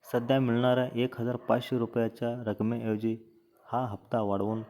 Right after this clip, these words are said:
दोन हजार शंभर करण्याची घोषणा देखील करण्यात आली होती. लाडकी बहीण योजनेत हप्ता वाढीबाबत दिलेल्या वचनानुसार महिलांना पुढील पाच वर्षात दरमहा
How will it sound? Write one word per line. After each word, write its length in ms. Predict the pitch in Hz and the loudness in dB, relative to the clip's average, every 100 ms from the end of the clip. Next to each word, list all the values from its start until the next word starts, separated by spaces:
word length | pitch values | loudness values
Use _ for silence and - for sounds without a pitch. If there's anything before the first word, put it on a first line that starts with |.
| - _ _ _ | -16 _ _ _
दोन 240 | 101 117 123 | 0 2 4
हजार 180 | 123 123 | 2 -2
शंभर 380 | - 110 117 123 | -2 -2 0 -2
करण्याची 500 | - 104 113 113 104 | -2 -2 -2 -4 -2
घोषणा 340 | 101 - 107 | -2 0 -4
देखील 400 | 101 95 98 104 - _ _ _ - | 0 -2 -2 -6 -6 _ _ _ -8
करण्यात 260 | 98 104 104 - - - | -2 -2 -4 -10 -20 -8
आली 160 | 117 117 | -2 0
होती. 380 | 104 101 104 104 - - - - _ _ - _ _ _ - | 0 0 0 -2 -8 -16 -16 -16 _ _ -20 _ _ _ -14
लाडकी 400 | 135 131 143 175 | -6 -4 2 2
बहीण 300 | 147 156 165 | 4 4 4
योजनेत 400 | 160 143 147 151 | 4 4 2 0
हप्ता 440 | - - 113 - 139 | -4 -8 -8 -2 0
वाढीबाबत 500 | 127 131 139 131 135 143 143 | 2 2 2 2 0 -4 -10
दिलेल्या 420 | 110 117 147 160 | -2 0 2 2
वचनानुसार 680 | 131 120 135 131 127 - 123 _ _ _ _ - | 0 0 -4 -4 -6 -6 -10 _ _ _ _ -4
महिलांना 520 | 120 117 117 127 131 | 2 4 4 2 -2
पुढील 340 | 131 - 127 131 | -4 2 4 4
पाच 380 | - 107 120 | 2 2 2
वर्षात 360 | 120 117 - 123 - - _ | 2 2 0 -4 -6 -20 _
दरमहा 600 | 120 110 113 117 107 110 | -4 4 4 4 0 -4